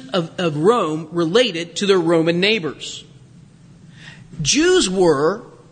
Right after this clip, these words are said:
distinctively set apart. They were culturally distinct and, and still are in the world. And so for these Christian Jews, they still had to deal with all of the sort of heritage that they had grown up with.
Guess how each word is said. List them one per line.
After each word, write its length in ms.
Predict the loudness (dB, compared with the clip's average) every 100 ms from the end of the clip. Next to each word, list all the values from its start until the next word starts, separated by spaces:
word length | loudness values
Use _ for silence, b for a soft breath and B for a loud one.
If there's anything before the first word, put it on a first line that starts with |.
| -14
distinctively 1200 | -2 0 0 -2 0 0 0 -2 -2 0 0 0 -4
set 320 | -2 0 -2
apart. 720 | -4 -8 -2 -2 -2 -12 -20 -20 _ _ _ B B
They 100 | 2
were 120 | 2
culturally 720 | -4 -4 0 2 2 2 2
distinct 640 | 0 -2 0 -2 -2 -6 -20 B B B
and, 120 | -4 0
and 100 | 0
still 320 | 0 2 2
are 360 | 2 0 -4 2
in 140 | 2
the 80 | 4
world. 420 | 2 0 -4 -16 B B B -2
And 180 | 0 0
so 300 | 2 2 2
for 300 | 2 2 2
these 720 | 2 2 4 2 2 -2 -8
Christian 540 | -4 0 0 0 0 0
Jews, 420 | 2 4 4 2
they 140 | 0
still 360 | 0 0 0 0
had 220 | 0 -2
to 80 | -4
deal 340 | -6 0 2
with 160 | 2 -2 2
all 240 | 2 2
of 60 | 0
the 60 |
sort 200 | 0 2
of 160 | 0 -4 B B -6
heritage 600 | 0 2 0 -2 -4 -2
that 140 | -2
they 180 | 0 0
had 600 | 0 -2 -4 -12 -18 -4
grown 240 | 2 4
up 200 | 2 2
with. 220 | 0 0